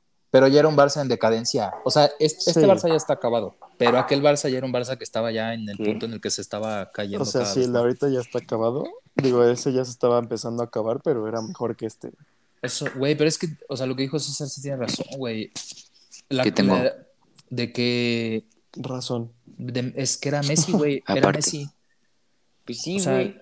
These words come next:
Speaker 1: la
Speaker 3: Güey,
Speaker 1: neta.
Speaker 3: el, el Barça de, de Valverde era Messi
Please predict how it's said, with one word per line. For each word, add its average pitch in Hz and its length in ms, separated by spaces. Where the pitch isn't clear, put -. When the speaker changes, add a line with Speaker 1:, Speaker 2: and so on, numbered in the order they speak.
Speaker 1:
la 123 140
Speaker 3:
Güey, 180 160
Speaker 1:
neta. 175 180
Speaker 3:
el, 202 220
el 185 180
Barça 226 320
de, 147 300
de 127 240
Valverde 143 580
era 127 240
Messi 170 540